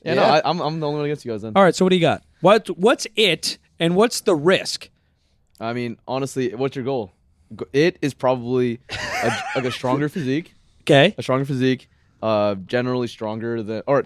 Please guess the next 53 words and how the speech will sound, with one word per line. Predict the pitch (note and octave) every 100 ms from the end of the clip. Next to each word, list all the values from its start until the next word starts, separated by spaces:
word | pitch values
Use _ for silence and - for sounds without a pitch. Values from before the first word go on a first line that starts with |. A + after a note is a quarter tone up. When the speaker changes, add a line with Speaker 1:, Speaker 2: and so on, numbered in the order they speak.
| -
Speaker 1:
stronger, | - B2+ C3+ C#3
strong | - C#3 E3
physique, | D3 C#3+ A2+
better | B2+
Speaker 3:
Yep. | B2+
Speaker 1:
muscle, | B2 B2+ A#2
like, | A2+ G#2 A2
development. | G#2+ A2+ G#2+ A#2
Speaker 3:
All | B3
right, | A3
yeah, | G#3+
let's | F#3+ A#3+
go | - A#3+
very | F3 F#3 G3+
broad. | D3 C#3+ G#2+
Let's | A2+ G3
say | - G3 -
it, | D3+ C#3+ A#2 - - _ _ _ -
'cause | -
everyone | G3 G#3
just | F3 -
says | D3+ A#2+
that. | F#2+
Risk | D3+ G3 -
versus | F#3 F3 F3+
reward. | F3 E3 E3+ A#2+
Well, | G#2 C#3
what's | F3 -
your | E3+
reward, | C#3+ A2 G2 G2+ D3+
right? | D#3 C3
'Cause | D3 G3+
I | F#3
agree | F3 D#3 C#3+
with | B2+
you. | A#2+
It | B2 -
depends | A#2+ C3+
on | C#3
your | C#3+
goals. | G#2+ F#2+ B2+
And | D3
then |
everyone | D3+ D3
says | C#3+ B2
it's | C#3+
not | D#3+
worth | C3+ D3 D3 _ _
it. | - D#3+ D#2 - - A#2
Speaker 1:
Getting | C#3+ C#3
injured. | C#3 A#2 G#2 F#2+ _ _ _ _
Speaker 3:
Yeah, | D4 G3+ A#3 E3+ A2 G#2+
but | D#3 F3+ D3+